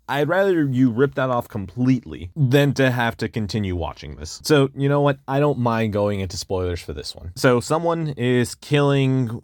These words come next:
women, I think. I don't remember if it's specifically targeting women. Keep in mind, I watched this movie yesterday, which why, for the most part,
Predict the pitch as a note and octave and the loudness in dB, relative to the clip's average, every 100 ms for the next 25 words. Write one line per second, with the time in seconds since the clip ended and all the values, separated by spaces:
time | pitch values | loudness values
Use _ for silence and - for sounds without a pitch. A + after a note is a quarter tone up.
0 | _ A2+ A#2 C3 C3+ C3 C3 B2+ C3+ _ | _ -4 0 2 2 2 -2 -4 -12 _
1 | A#2 B2+ - C3 B2+ - - - - G#2 | -8 -8 -4 -4 -4 -8 -16 -20 -6 -2
2 | A#2 A2+ A#2 A2 A2 A2+ A#2+ - - _ | 0 0 2 2 2 2 0 -6 -10 _
3 | _ - - A2+ A#2+ A#2 A2+ B2 A2+ A2+ | _ -10 -6 -4 -4 -2 -2 0 0 0
4 | A2+ A2+ A#2 A2+ - _ _ - C#3+ C3+ | -2 -2 -2 -4 -8 _ _ -2 2 4
5 | A#2+ A#2+ A#2 A#2+ C3 - A#2 A2+ G#2+ G#2 | 4 2 0 2 0 0 -4 -2 -2 -2
6 | G2 F2+ - F2 F#2 F2 - G2+ G2+ A2+ | -4 -4 -8 -6 -6 -8 -12 -2 0 2
7 | A2+ - _ D3+ C3 D3 F#3 A#3 G#3+ | 0 -4 _ -2 0 0 0 -2 -4